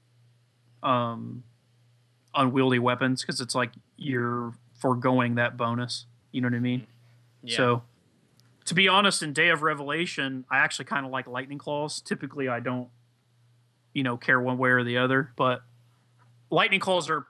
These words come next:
Speaker 1: expensive on power armored guys, but if you take Terminators, you know, a,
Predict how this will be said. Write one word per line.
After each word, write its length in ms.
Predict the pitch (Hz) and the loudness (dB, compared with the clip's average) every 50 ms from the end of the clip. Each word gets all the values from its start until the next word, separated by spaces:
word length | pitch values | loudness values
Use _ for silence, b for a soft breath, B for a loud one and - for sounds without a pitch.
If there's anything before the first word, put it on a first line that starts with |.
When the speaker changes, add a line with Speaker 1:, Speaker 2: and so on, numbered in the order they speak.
| _ - - | _ -12 -10
Speaker 1:
expensive 640 | 151 - - - - 180 170 170 - - 185 165 | -10 -10 -10 -10 -6 -6 -6 -6 -6 -6 -6 -4
on 140 | 160 135 127 | -4 -6 -4
power 300 | - - 135 143 147 147 147 | -2 2 4 4 6 6 4
armored 260 | 151 151 147 143 143 | 4 2 0 0 2
guys, 300 | 156 151 151 151 147 151 | 4 4 4 4 2 0
but 160 | 139 139 131 | -4 -8 -8
if 80 | 127 - | -8 -12
you 60 | 139 | -12
take 200 | - 160 135 - | -8 -8 -8 -8
Terminators, 680 | - - 139 139 139 139 143 143 143 147 147 151 - - _ _ _ _ _ _ _ _ _ _ _ _ _ _ _ _ _ _ _ _ - | -8 -6 -4 -2 0 0 0 2 2 2 2 0 -2 -6 _ _ _ _ _ _ _ _ _ _ _ _ _ _ _ _ _ _ _ _ -6
you 100 | 165 143 | -2 0
know, 320 | 135 131 127 127 135 135 _ _ - | 0 0 0 -2 -6 -8 _ _ -2
a, 240 | 156 151 135 127 | 0 0 0 0